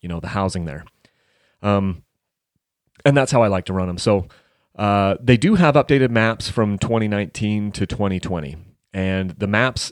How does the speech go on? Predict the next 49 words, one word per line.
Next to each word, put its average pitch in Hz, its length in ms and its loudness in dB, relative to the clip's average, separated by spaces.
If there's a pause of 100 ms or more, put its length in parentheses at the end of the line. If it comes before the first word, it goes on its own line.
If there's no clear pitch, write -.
in 113 220 -4
my 110 180 -2
opinion, 98 500 -4 (100)
run 95 460 -4
smooth 113 560 0
and 90 140 -4
awesome. 101 440 -2
I'm 120 220 0
riding 113 340 2
here 98 360 -2 (800)
at, 80 440 -8 (600)
well, 117 100 6
the 104 80 4
lowest 117 320 6
I've 92 200 0
ridden 98 200 0
'em, 95 260 -2 (200)
uh, 92 320 -4
these 107 260 0
two - 140 -6
bikes 87 300 -6
actually 90 320 -4
is 85 80 -6
forty-five 90 460 -2
hundred 90 220 -4
feet, - 560 -8
or 85 100 -8
forty-seven 92 520 -4
hundred 90 220 -6
feet, 90 140 -4
I 87 60 -4
guess, 85 280 -4
at - 80 -12
my 87 100 -8
house. 90 300 -6 (300)
Most 143 220 4
of - 40 -6
the 120 80 0
riding 107 240 2
we've 98 120 0
been 92 180 -2
doing 98 280 0
is 87 120 -6
from 92 140 -6
six - 280 -6
thousand 98 300 0
feet 92 320 -2
up 95 160 -6
to 87 240 -4